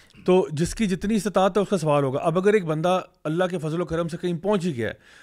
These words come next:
किसी पोजीशन पे पहुंच गया जहां पे वो एक इम्पैक्ट क्रिएट कर सकता है, उसकी हर बात जो है उसको लोग बड़ा सुनहरी हरूफ समझते हैं,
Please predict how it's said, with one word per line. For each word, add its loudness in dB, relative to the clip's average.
किसी 0
पोजीशन 2
पे 2
पहुंच -2
गया 2
जहां 0
पे 0
वो -2
एक -4
इम्पैक्ट 0
क्रिएट -4
कर -2
सकता -4
है, 0
उसकी -6
हर -2
बात 0
जो 0
है 0
उसको 0
लोग 4
बड़ा 2
सुनहरी 2
हरूफ 2
समझते -2
हैं, -2